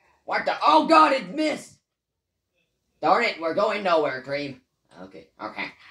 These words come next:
I got this. We were saved today! King day, day, day, day, day, day, day. Ugh,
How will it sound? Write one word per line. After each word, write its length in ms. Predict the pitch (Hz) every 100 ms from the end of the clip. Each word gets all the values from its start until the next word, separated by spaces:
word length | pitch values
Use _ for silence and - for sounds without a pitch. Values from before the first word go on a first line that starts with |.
| -
I 180 | 143 196
got 240 | 190 165 156
this. 260 | 151 147 - _ _ - -
We 140 | 185
were 160 | 202 170
saved 460 | - 240 247 247 240
today! 640 | 247 247 220 190 151 - _ _ _ _ _ _ _ -
King 260 | 277 294
day, 120 | 247
day, 120 | 196 165
day, 260 | 247 262
day, 200 | 233 180
day, 240 | 202 226 226
day, 200 | 220 208
day. 500 | 202 175 135 - _ _
Ugh, 260 | 127 -